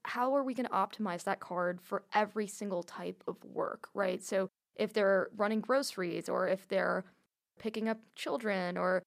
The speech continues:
they're doing something else, how do we create the benefits for each task? So that led us to GigUp, you know, like, let's create this personal assistant app,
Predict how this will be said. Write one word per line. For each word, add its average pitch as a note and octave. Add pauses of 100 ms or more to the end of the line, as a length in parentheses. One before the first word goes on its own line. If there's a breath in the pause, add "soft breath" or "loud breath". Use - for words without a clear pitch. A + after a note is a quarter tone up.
(140)
they're A3+
doing A#3
something A#3+
else, A#3
how B3+
do C4+
we B3
create A3
the G3+
benefits F#3+
for -
each -
task? - (280)
So B3
that D4+
led G#3+
us G3
to G#3
GigUp, A4+
you A3+
know, G#3+
like, G#3+
let's A#3
create D4
this -
personal B3
assistant G3
app, E3+